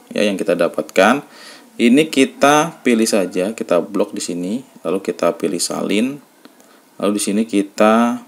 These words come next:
masukkan untuk, eh, kodenya. Kita masukkan di sini. Nah, ini sudah kita masukkan, lalu tinggal pilih berikutnya. Oke, teman-teman, di sini ya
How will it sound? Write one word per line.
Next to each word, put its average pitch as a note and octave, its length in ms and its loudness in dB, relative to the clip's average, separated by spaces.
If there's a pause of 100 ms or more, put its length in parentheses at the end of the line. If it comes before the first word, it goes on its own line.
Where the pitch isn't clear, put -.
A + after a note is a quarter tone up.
masukkan G2+ 800 -4
untuk, F#2 560 -6
eh, E2+ 240 0
kodenya. F#2 640 -2 (480)
Kita - 320 -4
masukkan F#2 320 -6
di F2 160 -6
sini. F2+ 480 -4 (640)
Nah, - 160 -10 (160)
ini - 80 -6
sudah - 240 -4
kita - 160 -4
masukkan, G#2 480 -2
lalu F#2+ 240 0
tinggal G2+ 320 -2
pilih G2 240 2
berikutnya. E2 640 -4 (3250)
Oke, A2+ 240 8
teman-teman, G#2 560 4
di - 0 -
sini C#3 480 2
ya A2+ 240 2